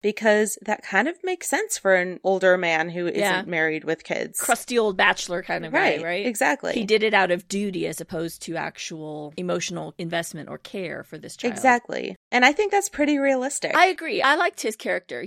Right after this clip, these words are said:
Speaker 2: And I think it was really neat to see how his attitude changed.
Speaker 1: Yes.
Speaker 2: Even though Rona's been with him for sixteen, seventeen years,
Speaker 1: Yeah.
Speaker 2: their relationship still grew and evolved.
Speaker 1: I really appreciated that.
Speaker 2: I agree. That was a great character.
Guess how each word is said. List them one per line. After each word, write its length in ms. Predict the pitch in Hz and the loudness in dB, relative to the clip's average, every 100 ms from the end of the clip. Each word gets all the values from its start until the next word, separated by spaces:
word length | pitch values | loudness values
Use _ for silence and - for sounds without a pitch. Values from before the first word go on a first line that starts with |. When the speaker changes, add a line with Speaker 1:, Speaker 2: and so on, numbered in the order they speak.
| - | 0
Speaker 2:
And 140 | 254 | 4
I 80 | 285 | 4
think 200 | 277 - | 2 -4
it 80 | 339 | -4
was 160 | 277 262 | -4 -4
really 220 | 262 247 | -2 -2
neat 240 | 247 - | -6 -8
to 100 | - | -10
see 240 | - 226 220 | -10 -10 -6
how 260 | 220 208 | -2 -2
his 280 | 208 202 202 | -2 -6 -4
attitude 680 | - 180 190 - 175 175 185 | -2 -2 -4 -6 -4 -6 -8
changed. 640 | 220 226 151 - - - | -8 -8 -10 -12 -16 -14
Speaker 1:
Yes. 360 | 202 190 - - | -8 -6 -6 -6
Speaker 2:
Even 200 | 240 233 | -8 -4
though 120 | 226 196 | -4 -2
Rona's 380 | 196 196 196 - | -2 -4 -8 -6
been 160 | 208 | -6
with 140 | 208 202 | -6 -8
him 180 | 185 | -10
for 120 | 185 185 | -8 -8
sixteen, 580 | - - - 214 202 | -8 -10 -8 -6 -6
seventeen 600 | 202 196 196 180 208 202 | -4 -4 -4 -10 -10 -8
years, 500 | 190 196 202 233 - - | -8 -6 -6 -8 -14 -6
Speaker 1:
Yeah. 220 | 247 302 | -2 0
Speaker 2:
their 180 | 196 214 | 2 0
relationship 760 | 208 202 208 - 202 - - | 0 -2 -2 -4 -6 -6 -6
still 440 | - - 202 202 190 | -6 -4 -2 -2 -6
grew 360 | 170 180 190 185 | -10 -6 -4 -4
and 80 | |
evolved. 440 | 175 170 170 - 180 | -8 -4 -4 -2 -2
Speaker 1:
I 60 | |
really 460 | 214 208 214 220 208 | 0 2 4 4 4
appreciated 580 | - - - - - - | 0 -4 -6 -8 -10 -10
that. 200 | - - | -8 0
Speaker 2:
I 120 | 285 | 0
agree. 320 | 339 294 202 170 | 0 -2 -6 -2
That 100 | 220 | -2
was 120 | 214 | -2
a 40 | 196 | -4
great 240 | 196 - | -6 -6
character. 520 | - 165 - 90 196 | -6 -8 -8 -14 -16